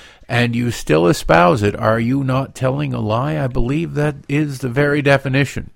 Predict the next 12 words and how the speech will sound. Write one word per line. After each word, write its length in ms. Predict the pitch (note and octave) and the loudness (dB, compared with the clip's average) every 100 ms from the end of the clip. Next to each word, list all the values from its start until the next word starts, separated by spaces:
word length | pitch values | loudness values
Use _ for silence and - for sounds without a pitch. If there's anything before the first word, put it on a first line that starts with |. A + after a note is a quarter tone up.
| _ - | _ -8
Knowingly 680 | G2+ B2 C#3+ D#3 D#3 D#3+ - _ _ | -4 -2 -4 -4 -4 -4 -8 _ _
saying 680 | - B2 A#2+ C3 C3 B2 - | -4 0 0 0 -2 -6 -8
something 600 | - A#2+ A2+ A#2 A2+ - _ | -2 -2 -2 -4 -4 -12 _
you 520 | A#2 A2+ C3 C3+ C3+ - | -8 -4 -2 -2 -4 -8
know 460 | A2+ A2 G#2+ G#2+ - | -6 -6 -6 -10 -12
to 100 | - | -8
be 140 | G2+ G#2 | -6 -4
tru-, 300 | - - - | 4 4 2
untrue. 500 | - G2 F2+ - - - - _ _ _ _ - | -4 -2 4 4 4 -14 -20 _ _ _ _ -12
That's 120 | - | -2
a 60 | F3 | 0
lie. 320 | G3+ - | 0 -2